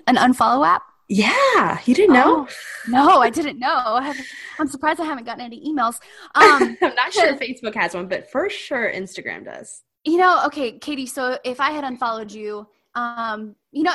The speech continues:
Speaker 1: and sometimes I unfollow people too because, not because they're triggering self-doubt, but because I don't want my voice to get muddied
Speaker 2: Mm-hmm.
Speaker 1: by what other people are saying, right? And, um, that's kind of a lesson I've just recently learned working with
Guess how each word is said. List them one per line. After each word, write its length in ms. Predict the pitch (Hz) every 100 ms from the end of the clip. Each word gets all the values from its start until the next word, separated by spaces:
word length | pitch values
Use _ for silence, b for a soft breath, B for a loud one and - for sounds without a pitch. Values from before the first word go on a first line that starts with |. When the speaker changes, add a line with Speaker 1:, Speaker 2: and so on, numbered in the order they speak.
| -
Speaker 1:
and 160 | 302
sometimes 400 | - 466 - 320
I 120 | 285 254
unfollow 280 | 269 240
people 260 | 247 - 247
too 220 | - 262
because, 600 | 247 247 240 226 220 - _ -
not 240 | 269 330
because 640 | 302 254 262 233 226 220 -
they're 160 | 240 233
triggering 440 | - 233 240 240
self-doubt, 520 | - 214 - 208 254 -
but 220 | 247 220 - b -
because 240 | 262 277 - -
I 40 |
don't 200 | 285 359
want 240 | 247 247 247
my 120 | 233
voice 320 | 214 220 233
to 120 | - 247
get 200 | 247 220
muddied 640 | 214 214 208 233 285 339
Speaker 2:
Mm-hmm. 460 | - 185 185 170 233
Speaker 1:
by 160 | 254
what 180 | 240 226
other 240 | 226 233 233
people 300 | 247 226 208
are 100 | 208
saying, 520 | - 226 196 202 208
right? 260 | 220 226 -
And, 240 | 226 220 220
um, 320 | 208 202 - _
that's 160 | 302 -
kind 120 | 370
of 120 | 294
a 20 | 240
lesson 320 | 226 240 226
I've 200 | 208 208
just 180 | 226 214
recently 380 | 220 302 220 208
learned 200 | 202 208
working 280 | 214 220
with 160 | 208